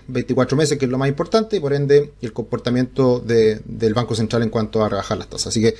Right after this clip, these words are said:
seguirían bajando las tasas en línea con lo que se venía anticipando y con una caída fuerte. De hecho, ya para el primer trimestre del dos mil veinticuatro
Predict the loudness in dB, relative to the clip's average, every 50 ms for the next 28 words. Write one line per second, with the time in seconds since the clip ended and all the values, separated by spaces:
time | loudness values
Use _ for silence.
0 | -6 -10 -2 0 2 4 4 4 2 0 -2 -4 -4 -4 -4 -4 -4 -4 -4 -6
1 | -6 -4 -6 -8 -8 -8 -6 -6 -6 -4 -2 0 2 2 2 2 2 0 -4 -12
2 | -6 -2 0 0 2 2 2 2 2 2 0 0 -2 -4 -6 -8 -8 -8 -6 -6
3 | -2 0 0 0 0 0 -2 -2 -4 -8 -14 -20 -20 -4 0 2 2 4 4 2
4 | 2 2 0 0 0 -2 -2 0 0 0 0 0 -4 -6 -6 -4 -4 -2 -4 -4
5 | -4 -4 -8 -16 -20 -20 -20 -6 -2 0 2 2 0 -2 -4 -6 -4 -2 -2 0
6 | -2 -2 -2 -4 -6 -6 -8 -8 -6 -2 -2 0 2 2 0 0 -2 0 0 0
7 | 0 0 -2 -2 -2 0 0 0 0 2 2 0 0 -2 -4 -4 -4 -2 2 2
8 | 2 2 2 0 0 -2